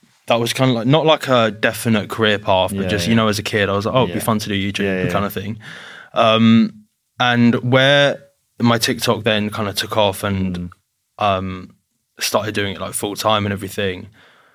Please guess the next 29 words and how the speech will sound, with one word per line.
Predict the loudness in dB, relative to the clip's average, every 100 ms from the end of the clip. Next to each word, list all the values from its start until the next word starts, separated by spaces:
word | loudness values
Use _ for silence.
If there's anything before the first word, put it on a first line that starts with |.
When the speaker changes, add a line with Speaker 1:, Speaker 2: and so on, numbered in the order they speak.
| _ _ -12
Speaker 1:
my | 0 2 4 4 2 0
mindset | 2 4 4 0 -2 -2
kinda | -4 -2
changed | -2 0 0 -2
on, | -4 -4
"Okay, | -4 -4 -2
where | 0 -2
can | -2 -2
I | -2 -4 -8 -10
take | -6 -4 -4
this, | -8 -6 -4
like, | -4 -4
in | -8 -6
the |
Speaker 2:
Mm. | -2
Speaker 1:
future? | -2 -2 -2 -2
Like, | -2
how | 0 -2
can | 0 -2
I | -2 -2 -6 -12 _
really | -4 -2 0 -2 -4 -14 _ _ _ _ _
develop | -2 0 2 2
this | 2 2
and | 2
do | 4
more | 6 6 4
than | 2
just | 0 -2 2
being | 4 4 4 -2